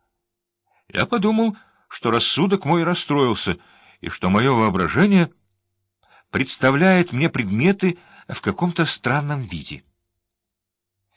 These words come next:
Я открыл окно, и мне представилась великолепная площадь, окруженная прекрасными лакированными домами различных цветов.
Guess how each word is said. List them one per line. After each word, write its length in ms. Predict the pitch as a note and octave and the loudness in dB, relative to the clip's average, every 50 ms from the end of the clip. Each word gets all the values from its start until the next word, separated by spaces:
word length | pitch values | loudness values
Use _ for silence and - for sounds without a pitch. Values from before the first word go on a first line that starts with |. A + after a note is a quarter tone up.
| _ _ _ _ _ _ _ _ _ _ _ _ _ _ _ _ | _ _ _ _ _ _ _ _ _ _ _ _ _ _ _ _
Я 320 | - F#2 G2+ A#2+ C3 C3 C3 | -2 0 2 2 2 2 2
открыл 480 | - - A2+ A2 - - B2+ B2 A2+ | 2 0 -2 -2 0 -2 0 0 0
окно, 400 | A2 G2+ - C3 D3+ D#3+ D#3 - _ _ _ _ _ _ _ _ _ _ _ _ _ _ | 0 -2 -2 -2 -2 -2 -2 -2 _ _ _ _ _ _ _ _ _ _ _ _ _ _
и 180 | _ - D#2 D#2 | _ -8 -6 -6
мне 240 | D2 D#2+ G2 C#3+ D#3+ | -4 -2 -2 -2 -2
представилась 800 | - - G#2 - - - - A#2+ C#3+ B2+ A#2 A#2 A#2 A2+ - - _ _ _ _ | -2 -6 -8 -8 -8 -4 -2 -2 -2 -2 -2 -2 -4 -4 -8 -10 _ _ _ _
великолепная 920 | C#2 C#2 E2 F#2+ A2 A#2 A2+ - G#2 G2+ A#2 E3+ F#3+ - - E3+ F3 F3+ | -14 -4 -2 0 0 0 0 0 2 2 2 2 0 0 -2 0 0 0
площадь, 680 | F3 - B2+ C#3+ F3 D3+ - - - - - - - - _ _ _ _ _ _ _ | -2 -4 -4 -2 -2 -2 -2 -4 -6 -8 -8 -10 -10 -14 _ _ _ _ _ _ _
окруженная 840 | - E2+ - - G#2 G#2+ F#2+ B2 B2+ B2+ B2 A#2 A2+ A2+ A#2 G#2+ G2 - - _ | -10 -8 -4 -2 -2 0 2 0 0 0 0 0 2 2 2 0 -2 -6 -10 _
прекрасными 840 | - G2+ G2 - - E2+ A#2 D#3 E3+ D#3+ - D3 C#3+ C#3 C#3 B2+ - _ _ _ _ _ _ _ _ _ _ - | -4 -4 -4 -2 -2 0 0 2 2 0 -2 -2 -2 -2 -2 -4 -4 _ _ _ _ _ _ _ _ _ _ -6
лакированными 920 | - F#2 G#2 - - A2 G#2 A#2 C3 B2+ C3+ B2+ B2 B2 A#2+ A#2+ A2 - - - - | -4 -4 -2 -2 0 2 2 4 2 2 0 0 -2 -2 -2 -2 -4 -6 -10 -16 -14
домами 560 | G#2 G2+ G#2+ G2 F2 F2+ G#2 B2 C3 B2 A#2+ | -4 0 0 2 2 2 2 2 0 0 0
различных 640 | A2 G2+ F#2+ - E2+ F2 G#2 G2 - - F#2+ F#2 - | 0 0 -2 -2 -2 -2 -2 -2 -2 -2 -4 -4 -4
цветов. 520 | - - E2+ D#2+ - - C#2+ - - - | -4 -6 -6 -6 -6 -8 -12 -12 -14 -20